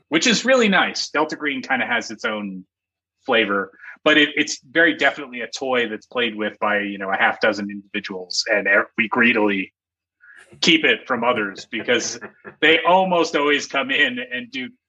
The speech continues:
really crazy shit off the bat. Like,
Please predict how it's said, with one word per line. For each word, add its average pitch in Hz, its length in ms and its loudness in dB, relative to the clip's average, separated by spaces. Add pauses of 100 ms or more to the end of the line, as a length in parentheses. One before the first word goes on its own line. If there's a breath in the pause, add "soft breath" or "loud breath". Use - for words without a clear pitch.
(320)
really 190 400 -6
crazy 127 540 -4
shit 110 260 0
off 104 200 -4
the 104 60 -12
bat. 95 340 -8
Like, 95 220 -6